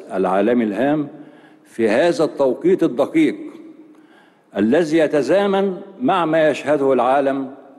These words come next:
من صراعات وحروب تعصف بالأمن والاستقرار الإقليمي والدولي. فكانت مصر وما زالت نقطة التلاقي لكافة شعوب الإنسانية المحبة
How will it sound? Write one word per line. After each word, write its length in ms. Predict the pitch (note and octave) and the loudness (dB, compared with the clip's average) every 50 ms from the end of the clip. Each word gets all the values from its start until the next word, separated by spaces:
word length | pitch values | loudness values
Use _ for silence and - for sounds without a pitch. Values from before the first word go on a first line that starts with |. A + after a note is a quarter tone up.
| - - | -10 -2
من 160 | - D3+ D#3+ C#3 | 0 0 2 2
صراعات 580 | - - C3 A#2 A2+ A2+ A#2 B2 C3 C3+ - - - - - - - - | 0 0 0 2 2 2 2 2 0 0 -2 -6 -14 -20 -20 -20 -12 -6
وحروب 600 | F#2+ G2 - A#2+ A#2 A#2+ C3 B2+ G#2+ F#2 - - - - - - - - - - - - - - _ _ _ _ _ _ | -6 -6 0 0 2 4 4 4 2 0 -4 -10 -16 -18 -20 -20 -20 -20 -20 -20 -20 -20 -20 -20 _ _ _ _ _ _
تعصف 360 | D3+ C#3 C#3+ C#3+ - - C#3 A2 | -2 0 0 -2 -4 -6 -10 -8
بالأمن 640 | G2+ A2 A#2+ B2+ B2+ B2+ D#3 F3 F#3 F3 D#3 D3 | -4 -2 -2 -2 -2 -2 0 0 2 2 2 2
والاستقرار 1000 | C3 B2 A2+ - - - - - C3 A2+ - A2+ C3 C3 C3 C3+ B2 A2+ B2 - - - - - | 2 2 0 -2 -4 -8 -6 -6 -6 -6 -2 0 2 2 4 2 0 -2 -6 -12 -18 -20 -8 -4
الإقليمي 840 | A2 A2+ G#2+ - A#2 A2 - - C3 C#3+ C#3+ C3+ C3 B2 B2 A#2 G#2 F#2+ - - - - - G2+ | -2 -2 -2 -2 -4 -4 -2 0 2 2 4 4 4 2 2 0 -4 -8 -14 -18 -18 -12 -4 -2
والدولي. 600 | G#2+ G#2+ G#2 G#2+ D3 C#3 A2+ F#2+ E2 - - - - - - - - - - - - - - - - - - _ _ _ _ _ | 0 0 2 2 2 2 2 2 -2 -6 -12 -14 -16 -18 -20 -20 -20 -20 -20 -20 -20 -20 -20 -20 -20 -20 -20 _ _ _ _ _
فكانت 480 | - A2+ A2+ F3 G#3 A3 G#3+ G3+ - D#3 | -4 -2 0 2 2 2 2 0 0 0
مصر 280 | F#3 G3+ G3+ - E3+ F3+ | -2 -2 -2 0 0 2
وما 220 | E3+ E3 E3 E3 | 2 2 2 0
زالت 540 | - - F3+ E3+ C#3+ A2+ F#2+ - - - - - - - - G2+ | 0 2 0 0 0 -2 -6 -8 -12 -18 -20 -20 -20 -18 -6 -2
نقطة 440 | A2+ E3 E3+ E3+ - D#3 B2 C3+ | 0 0 0 -2 -4 -6 -6 -6
التلاقي 600 | B2+ - - C3+ C#3 D3+ F3+ F3+ - F#3 G#3+ A3 F#3 - - - - - - - - - - _ _ _ | -8 -4 0 2 2 2 2 0 -2 -4 -6 -6 -8 -12 -16 -20 -20 -20 -20 -20 -20 -20 -20 _ _ _
لكافة 560 | - G#2+ G2+ - C#3+ F3 F3+ - - D#3 D#3+ D3+ | -4 -4 0 0 0 0 0 -2 -4 -4 -4 -4
شعوب 380 | - - D3 B2+ C3+ D3+ C#3+ | -2 -2 0 2 2 4 2
الإنسانية 720 | C3+ C3 B2+ A#2 A#2 - A#2+ B2 A#2 A#2+ G#2+ F#2+ E2+ E2 E2 - - - - - - - - _ _ _ _ _ _ _ G2+ | 2 0 0 -2 -4 -2 -2 0 0 0 0 -2 -4 -8 -12 -16 -20 -20 -20 -20 -20 -20 -20 _ _ _ _ _ _ _ 0
المحبة 680 | G#2 G#2 G#2+ G#2 - - D3 D#3 C#3 B2+ E3+ F3 E3+ | 0 2 2 0 0 0 -2 -2 0 0 0 0 0